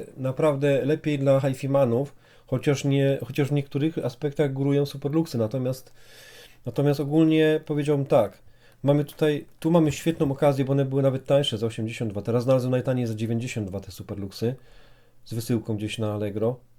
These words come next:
To jest super fajna okazja. Jeżeli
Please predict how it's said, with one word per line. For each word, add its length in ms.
To 40
jest 140
super 380
fajna 500
okazja. 460
Jeżeli 400